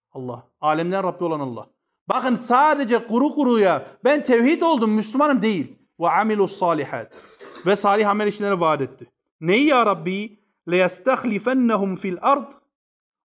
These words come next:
Onlara yeryüzünde halife kılacağım.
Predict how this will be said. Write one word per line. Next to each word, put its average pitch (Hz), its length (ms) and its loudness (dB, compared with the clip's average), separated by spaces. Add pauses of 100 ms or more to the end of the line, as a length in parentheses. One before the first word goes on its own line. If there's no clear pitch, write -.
(100)
Onlara 190 440 2
yeryüzünde 208 680 0
halife 170 460 -2
kılacağım. 196 600 0